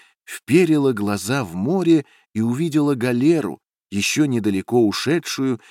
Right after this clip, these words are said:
и увлекавшую за собой её судно. Тут она ясно поняла, что потеряла не только мужа, но и детей.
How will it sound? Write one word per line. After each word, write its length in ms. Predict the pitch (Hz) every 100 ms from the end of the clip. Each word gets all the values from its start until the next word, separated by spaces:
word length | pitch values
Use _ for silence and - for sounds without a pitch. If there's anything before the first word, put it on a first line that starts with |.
| _
и 100 | 123
увлекавшую 800 | 123 98 98 110 131 117 - 104
за 120 | 92 90
собой 420 | - 76 107 98
её 260 | 90 87 87
судно. 540 | - 90 80 69 64 _ _ _ _ _ _
Тут 200 | 98 95
она 160 | 95
ясно 500 | 90 78 117 110 98
поняла, 600 | 90 87 85 82 117 135 -
что 220 | - - 120
потеряла 480 | 120 127 147 151
не 180 | 131 123
только 440 | 104 170 156 143 135
мужа, 540 | 123 151 113 92 - _ _ _
но 220 | 82 117
и 100 | 135
детей. 680 | 110 104 - - 85 71 -